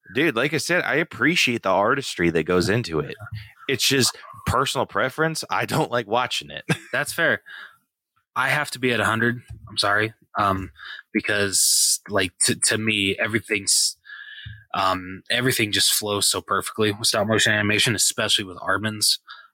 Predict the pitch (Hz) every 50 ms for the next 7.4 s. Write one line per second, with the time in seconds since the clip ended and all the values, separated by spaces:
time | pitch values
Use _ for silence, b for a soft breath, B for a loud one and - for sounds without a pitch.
0 | B - 92 95 101 101 101 101 101 101 101 98 - - 110 110 107 _ _ _
1 | - - 92 95 92 90 87 90 90 85 - _ _ - - 110 104 104 107 104
2 | 101 101 - 113 107 104 104 98 101 101 - - 101 101 101 92 - - 98 -
3 | - - - 104 98 - - 104 95 87 98 98 98 98 98 - - B B B
4 | B B B B B B 95 92 - - - - - - 110 104 104 110 - B
5 | B B B B B B B - - - B B B B B _ _ _ _ -
6 | 151 156 156 139 147 - 165 147 - - 160 139 123 123 139 127 117 117 117 110
7 | - - - - - - -